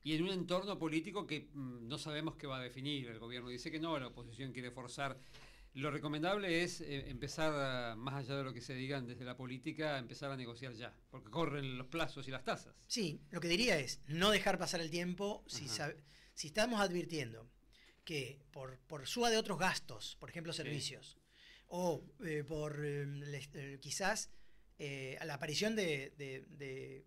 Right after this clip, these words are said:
Speaker 2: nuevos créditos,
Speaker 1: Sí.
Speaker 2: no voy a poder hacer frente al, al crédito ahora o en el corto plazo,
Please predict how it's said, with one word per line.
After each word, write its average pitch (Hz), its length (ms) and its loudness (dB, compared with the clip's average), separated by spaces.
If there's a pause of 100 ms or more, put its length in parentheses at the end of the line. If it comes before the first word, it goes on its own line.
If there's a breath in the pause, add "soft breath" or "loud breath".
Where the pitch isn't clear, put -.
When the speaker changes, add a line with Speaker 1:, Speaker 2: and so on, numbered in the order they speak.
(120)
Speaker 2:
nuevos 147 560 -2
créditos, 160 720 0
Speaker 1:
Sí. 113 180 -8 (340 loud breath)
Speaker 2:
no 156 240 2
voy 247 120 4
a 220 80 6
poder 202 140 2
hacer 190 180 2
frente 170 540 -2
al, 127 420 -6 (220)
al 135 100 -10
crédito 156 460 -4
ahora 143 440 0
o 143 140 -6
en 127 60 -8
el 131 80 -12
corto 160 280 -6
plazo, 202 400 -2